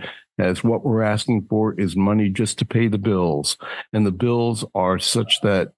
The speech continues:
they're not for a staff. They're not for a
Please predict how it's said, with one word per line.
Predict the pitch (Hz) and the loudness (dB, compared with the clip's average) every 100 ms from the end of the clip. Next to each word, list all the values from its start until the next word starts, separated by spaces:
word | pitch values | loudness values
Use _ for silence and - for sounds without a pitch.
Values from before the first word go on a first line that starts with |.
| _ | _
they're | 107 | 0
not | 107 117 117 _ - | 2 2 -2 _ -4
for | 110 98 98 | 0 2 0
a | 90 80 | 0 2
staff. | - - - 104 120 117 - - - - - | 0 0 0 0 0 -2 -6 -16 -14 -14 -8
They're | 101 92 | -2 0
not | 95 98 - _ - | 2 0 -2 _ -4
for | 107 101 101 98 | 0 2 0 0
a | 104 92 87 87 | 0 2 2 0